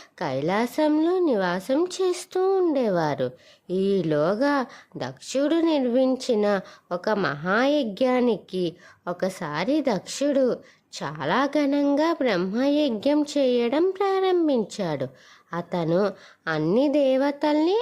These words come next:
ఆహ్వానించాడు, కానీ శివుడిని మరియు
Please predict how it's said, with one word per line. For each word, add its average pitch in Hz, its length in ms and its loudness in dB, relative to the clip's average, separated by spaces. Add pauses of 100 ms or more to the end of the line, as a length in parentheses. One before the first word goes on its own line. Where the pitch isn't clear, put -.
ఆహ్వానించాడు, 320 1080 0 (380)
కానీ 165 500 0 (240)
శివుడిని 185 840 0
మరియు 220 600 0